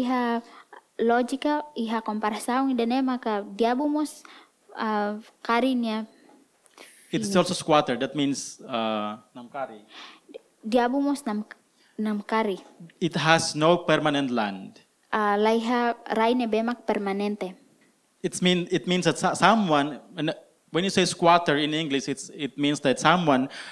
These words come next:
Speaker 2: who stays there, but he actually, he's not, he, he's not belonging there. I mean, he doesn't, he's not, uh, he has no right to stay in that place.
Speaker 1: Wan hiri
Speaker 2: He
Speaker 1: takulia
Speaker 2: doesn't own the place.
Speaker 1: ita ha-, i-, wan hiri takulia namkari, na signifika tak ema na be nam,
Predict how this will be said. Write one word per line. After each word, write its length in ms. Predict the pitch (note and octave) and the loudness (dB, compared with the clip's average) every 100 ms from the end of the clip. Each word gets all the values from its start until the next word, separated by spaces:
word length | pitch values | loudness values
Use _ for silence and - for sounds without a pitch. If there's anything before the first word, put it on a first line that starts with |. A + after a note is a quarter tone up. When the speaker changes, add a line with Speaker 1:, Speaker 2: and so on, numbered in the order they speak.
| - | -2
Speaker 2:
who 220 | - D#3+ | 4 4
stays 460 | D3 - F#3+ G3+ G3 | 4 2 4 4 2
there, 180 | F3 D#3 | 4 6
but 220 | D3 D3 | 4 4
he 160 | F3 F3+ | 4 4
actually, 640 | E3+ - E3+ D#3+ D3 C3+ | 4 4 2 2 -2 -6
he's 320 | D3+ D#3+ - C#3+ | -2 -2 -2 2
not, 500 | E3 F3 - - - - - - _ | 4 4 -2 -20 -20 -20 -20 -20 _
he, 200 | B2 E3 - | -8 -8 -4
he's 220 | D#3+ D3 | -4 2
not 200 | - A#2 | 4 4
belonging 520 | D3 D3 D3+ D3 B2 | 4 6 6 4 0
there. 120 | A#2+ A#2+ | 0 0
I 40 | |
mean, 160 | C3 C3 | 0 0
he 100 | C#3 | 4
doesn't, 400 | D3+ - D3 D3 | 2 2 -4 -4
he's 240 | D3 C#3+ | -4 2
not, 360 | E3 D#3+ - - | 2 2 -2 -12
uh, 220 | C3+ B2+ | -2 0
he 120 | B2+ D3+ | 2 2
has 180 | D#3+ | 2
no 160 | D#3+ E3 | 4 6
right 260 | D3+ D#3 D3+ | 6 4 0
to 80 | |
stay 440 | B2+ - B2+ A2 G2 - - - - | -6 -2 -4 -4 -10 -20 -20 -18 -6
in 80 | B2 | 0
that 180 | A2+ - | 0 -2
place. 420 | G2+ G2 G2+ - | -4 -4 -8 -4
Speaker 1:
Wan 120 | B3+ | -2
hiri 200 | B3 C#4+ D4+ | 0 2 0
Speaker 2:
He 20 | |
Speaker 1:
takulia 280 | C#4+ C4 B3+ C4 | 0 0 4 4
Speaker 2:
doesn't 180 | C4+ D#3 | 4 4
own 300 | C#3+ C#3+ A#2+ | 4 4 2
the 80 | |
place. 360 | A#2 A2 G2+ G2 | -4 -4 -6 -4
Speaker 1:
ita 160 | - B3 | -2 -2
ha-, 260 | A3 A#3 - | -2 -6 -4
i-, 140 | B3+ A#3+ | -2 0
wan 140 | A#3 | 0
hiri 200 | C4 D4 | 0 0
takulia 400 | C4+ B3+ B3+ B3+ | 0 0 2 2
namkari, 720 | B3 A3+ A#3 A#3+ A#3 G#3 A3 - - - - A#3+ | 0 -2 -2 0 2 0 -2 -6 -20 -20 -8 -4
na 80 | |
signifika 560 | C4 C4 C4 A#3+ B3 C4 | -2 0 -2 0 0 0
tak 320 | B3 A3+ - - | 0 -4 -6 -2
ema 240 | A#3+ B3+ | 0 0
na 80 | C4 | 0
be 160 | A#3 A3+ | 0 -2
nam, 240 | A3 A3 | -2 -4